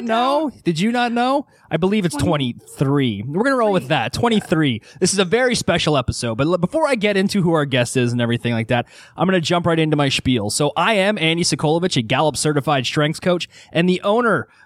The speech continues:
Speaker 2: of a coaching practice, Unleash Strengths, nestled right here in the small Midwest town of Clinton, Iowa.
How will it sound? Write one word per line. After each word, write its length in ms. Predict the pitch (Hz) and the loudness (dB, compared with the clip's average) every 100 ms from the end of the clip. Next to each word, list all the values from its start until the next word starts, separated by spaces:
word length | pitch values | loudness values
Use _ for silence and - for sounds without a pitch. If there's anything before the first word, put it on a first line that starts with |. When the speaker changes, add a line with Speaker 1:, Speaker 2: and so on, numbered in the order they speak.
| 135 | -2
Speaker 2:
of 100 | 151 | -2
a 60 | |
coaching 340 | 165 175 175 170 | 0 -2 0 0
practice, 500 | 185 175 170 170 - | 0 0 0 -2 -4
Unleash 360 | - 269 202 165 | -2 0 0 0
Strengths, 500 | - 165 156 160 - | 0 0 -2 -4 -6
nestled 420 | 135 135 131 120 | -2 -2 -2 -4
right 200 | 202 262 | 0 0
here 240 | 170 185 165 | 0 2 2
in 80 | |
the 80 | 147 | 2
small 400 | - 151 147 139 | 0 0 2 0
Midwest 560 | 123 131 131 127 120 - | 0 0 2 2 0 -2
town 320 | 135 131 135 | 0 0 0
of 260 | 147 147 - | 0 -2 -2
Clinton, 320 | 185 180 185 | -2 0 0
Iowa. 460 | 170 214 180 110 | 2 2 0 -2